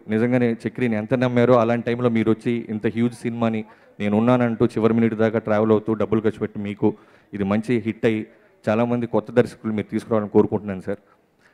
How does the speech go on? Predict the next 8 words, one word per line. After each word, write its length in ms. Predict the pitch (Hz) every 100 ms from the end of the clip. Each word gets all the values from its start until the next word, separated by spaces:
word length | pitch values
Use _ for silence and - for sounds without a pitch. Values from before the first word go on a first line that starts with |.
| -
అలానే 440 | 104 113 117 110 107 _ - -
ర-, 400 | 107 110 104 98 - - -
మాటలు 280 | 110 117 120
రాసిన 360 | 117 - 113
రమేష్ 320 | 104 107 113
రెడ్డి 160 | 120 110
గారికి, 380 | 110 104 113 - - - - 104
మిగతా 260 | 107 131